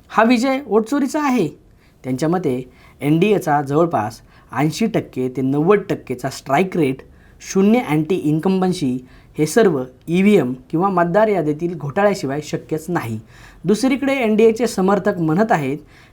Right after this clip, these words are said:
की तुम्ही कामच केलं नाही तर जिंकणार कसे? तर मग सत्य काय आहे? बिहारचा हा संपूर्ण निकाल वोट चोरीने ठरवला की हा विरोधकांच्या रणनीती उणीवांचा परिणाम आहे?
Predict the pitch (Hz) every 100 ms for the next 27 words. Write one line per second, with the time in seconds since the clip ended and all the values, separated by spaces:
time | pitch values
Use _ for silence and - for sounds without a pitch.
0 | _ - 190 - 208 233 247 131 147 190
1 | - 226 226 226 240 254 - 147 131 143
2 | 147 196 202 208 - 214 220 - - -
3 | 233 277 302 - 233 233 - 302 302 -
4 | 247 311 254 165 156 165 - _ _ -
5 | 151 185 226 226 143 139 - - - -
6 | 143 175 170 214 226 214 190 190 127 120
7 | - - _ _ - 190 240 285 285 320
8 | 330 247 240 262 151 143 170 _ _ _
9 | - 185 202 147 120 - _ _ 147 175
10 | 202 226 226 220 247 175 170 185 185 131
11 | 156 - _ _ - 165 220 247 226 226
12 | 233 190 180 165 151 127 117